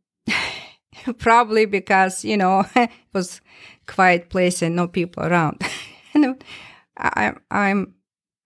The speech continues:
yeah, it's crazy. But <clears throat> then,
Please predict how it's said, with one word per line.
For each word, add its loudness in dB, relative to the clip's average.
yeah, 2
it's -6
crazy. -4
But 2
<clears throat> -
then, 0